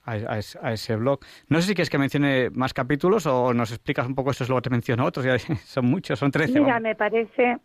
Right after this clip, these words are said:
Speaker 2: me, no, simplemente te voy a comentar sobre el que se llama Ocuparse y no preocuparse, porque es un entrenamiento en solución de problemas. Es decir, tenemos que plantearnos la vida como en qué, dónde estamos ahora, qué es lo que tenemos,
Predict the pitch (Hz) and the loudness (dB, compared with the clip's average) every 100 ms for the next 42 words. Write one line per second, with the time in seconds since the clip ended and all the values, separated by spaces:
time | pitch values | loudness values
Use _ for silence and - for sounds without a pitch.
0 | - 208 202 208 233 185 - 214 226 226 | -2 2 2 2 0 0 -4 0 2 2
1 | 220 214 190 190 185 196 190 180 185 - | 0 0 4 4 4 0 0 0 -2 -2
2 | 190 175 156 151 170 190 202 196 180 190 | 0 2 2 0 0 2 0 -2 -2 -2
3 | 190 226 185 175 156 - 160 180 - - | -2 0 0 2 0 0 0 -2 -2 -4
4 | 165 - - - _ 190 185 208 214 220 | -4 -6 -16 -20 _ -2 2 0 2 0
5 | 208 202 180 185 190 202 - 175 160 175 | 2 0 2 0 0 -4 0 0 2 2
6 | 170 165 151 143 143 117 104 - _ _ | 2 0 0 2 0 -2 -8 -12 _ _
7 | - - - 196 190 175 196 170 - _ | -20 -12 -2 2 2 2 2 2 -2 _
8 | _ 190 190 208 220 240 - 226 226 226 | _ 0 2 2 2 0 -2 2 2 2
9 | - 185 180 175 196 208 208 208 180 202 | -2 -2 -2 0 0 0 -4 -2 2 2
10 | 180 175 185 175 165 - _ _ _ 185 | 0 0 0 2 2 -2 _ _ _ -2
11 | 175 214 208 262 226 208 190 165 170 180 | 0 0 2 0 0 -2 -4 0 2 2
12 | 208 294 - _ _ - 185 175 160 - | 0 -4 -12 _ _ -4 -2 -2 -4 -4
13 | 180 185 214 | 0 2 2